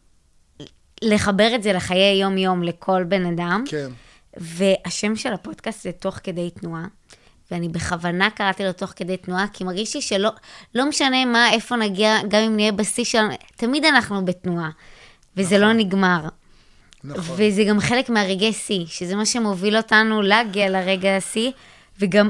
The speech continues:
Speaker 1: הרגע השיא עצמו הוא גם חלק מהתנועה שלנו.
Speaker 2: נכון.
Speaker 1: והשאלה שלי, כמה זה חשוב ליהנות מה-, תוך כדי, ואיך אפשר ליהנות מהתוך כדי לרגע השיא, כי זה עדיין משהו שהוא, לא משנה איך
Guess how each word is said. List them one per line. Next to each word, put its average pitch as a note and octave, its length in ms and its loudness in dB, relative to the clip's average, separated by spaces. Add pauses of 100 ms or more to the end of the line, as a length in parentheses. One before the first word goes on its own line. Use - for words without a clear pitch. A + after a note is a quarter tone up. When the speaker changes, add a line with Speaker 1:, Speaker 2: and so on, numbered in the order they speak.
(120)
Speaker 1:
הרגע A3+ 340 2
השיא A#3+ 240 0
עצמו C#4+ 380 0
הוא F#3 160 -6
גם C4 260 4
חלק F3+ 360 -4
מהתנועה F3+ 500 -4
שלנו. G3 480 0
Speaker 2:
נכון. D3 380 -10 (440)
Speaker 1:
והשאלה F#3+ 840 2
שלי, B3 320 0 (440)
כמה B3 260 2
זה A3 120 -4
חשוב A3+ 480 -6 (540)
ליהנות G3 800 2
מה-, F#3+ 260 -2 (240)
תוך A#3 180 -2
כדי, G#3+ 440 0
ואיך G3+ 360 -4
אפשר F#3+ 280 -4
ליהנות F3 340 -4
מהתוך F3 360 -6
כדי F#3 320 -2
לרגע G3+ 460 0
השיא, F3+ 260 -6
כי F#3+ 120 -6
זה F3+ 100 -2
עדיין G#3 400 0
משהו G3+ 300 -4
שהוא, F#3 360 -4 (720)
לא G3+ 100 -2
משנה G#3 300 -2 (140)
איך G#3 380 -4